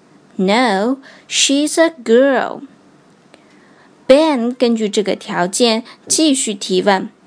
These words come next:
Ben asks, "Is she short? Is she fat?"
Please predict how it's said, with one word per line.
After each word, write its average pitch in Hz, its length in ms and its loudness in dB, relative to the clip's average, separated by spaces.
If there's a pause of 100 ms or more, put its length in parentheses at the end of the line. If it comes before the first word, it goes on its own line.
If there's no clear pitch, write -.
(720)
Ben 240 300 2
asks, - 640 -4 (960)
"Is 269 260 2
she 285 340 -2
short? 226 840 0 (1200)
Is 190 260 2
she 180 280 -2
fat?" - 760 -2